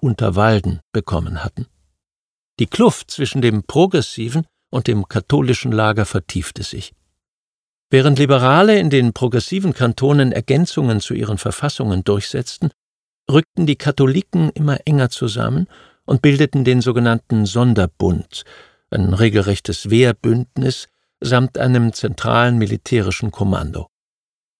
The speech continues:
Die Liberalen im Landtag antworteten ein Jahr darauf mit dem Antrag,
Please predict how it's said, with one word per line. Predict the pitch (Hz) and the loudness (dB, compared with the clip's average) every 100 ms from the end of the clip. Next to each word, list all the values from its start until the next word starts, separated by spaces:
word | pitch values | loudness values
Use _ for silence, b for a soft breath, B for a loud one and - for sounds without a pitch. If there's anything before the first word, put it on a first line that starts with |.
| _ _ _ _ _ _ - | _ _ _ _ _ _ -2
Die | 123 | 0
Liberalen | 139 147 190 226 | 4 4 4 4
im | 156 123 | 4 6
Landtag | 117 131 147 151 - | 4 4 2 0 0
antworteten | 131 127 143 135 139 135 | -2 0 -2 0 -2 -2
ein | 120 127 | 0 2
Jahr | 123 | 2
darauf | 117 110 107 151 | 2 2 2 0
mit | 143 - | -2 -2
dem | 104 | -2
Antrag, | - 135 - 139 139 | -2 -4 0 0 0